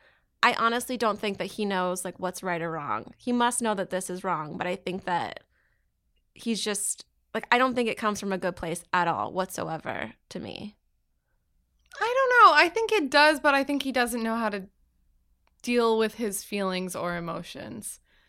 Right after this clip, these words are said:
Speaker 1: I don't know. I just don't trust anything he's saying, like, uh, how he thinks that Meghan Markle's terrified, that he sees it in her eyes and he sees it in her smile. I mean,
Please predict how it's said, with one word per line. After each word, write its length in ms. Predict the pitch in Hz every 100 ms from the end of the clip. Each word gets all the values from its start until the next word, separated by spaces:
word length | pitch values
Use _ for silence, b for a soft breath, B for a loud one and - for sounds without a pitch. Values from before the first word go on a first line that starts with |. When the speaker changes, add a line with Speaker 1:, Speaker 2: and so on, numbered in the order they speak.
| -
Speaker 1:
I 140 | 277
don't 140 | 320 294
know. 240 | 247 214
I 140 | - 269
just 180 | 359 330
don't 140 | 294
trust 220 | 294 254
anything 340 | 214 233 226 226
he's 180 | 220 220
saying, 300 | 202 196 202
like, 320 | 196 196 196
uh, 140 | - 226
how 140 | 220
he 80 | 214
thinks 280 | 220 220 226
that 120 | 202
Meghan 240 | 214 202
Markle's 380 | 202 175 202 196
terrified, 920 | - 339 330 330 320 320 311 302 311 -
that 420 | 220 214 208 208
he 120 | 254
sees 240 | 240 254 240
it 80 |
in 100 | 220
her 140 | 214 202
eyes 500 | 240 254 254 254 247
and 80 | 220
he 60 |
sees 200 | 214 214
it 60 | 202
in 80 | 185
her 120 | 185
smile. 480 | - 262 285 294 285
I 100 | -
mean, 320 | 339 403 392